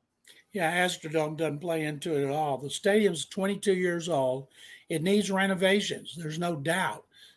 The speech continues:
And they've got a plan they're working on to, uh, renovate it. They don't wanna move. They want to stay right there. It's centrally located for everybody.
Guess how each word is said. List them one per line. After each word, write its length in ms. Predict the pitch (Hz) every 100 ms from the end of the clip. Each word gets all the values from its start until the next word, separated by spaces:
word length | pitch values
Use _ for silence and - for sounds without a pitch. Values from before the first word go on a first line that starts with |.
| _
And 180 | 175 160
they've 200 | 160 156
got 200 | 180 180
a 60 | 156
plan 400 | - 175 180 175
they're 160 | 160
working 380 | 156 175 170 180
on 320 | 170 180 180
to, 340 | - 165 156 156
uh, 220 | 151 135 - - - -
renovate 560 | 165 185 175 180 175 196
it. 180 | 190
They 140 | 175 160
don't 160 | 185
wanna 180 | 175 175
move. 480 | 151 165 180 190 190 - - - _ -
They 140 | 156
want 280 | 170 180 156
to 80 | -
stay 320 | - 170 160
right 400 | 151 170 190 -
there. 260 | 175 175
It's 240 | 160 143 -
centrally 460 | 185 185 180 175
located 640 | 165 175 170 175 175 170 -
for 140 | 165
everybody. 580 | 170 170 151 170 175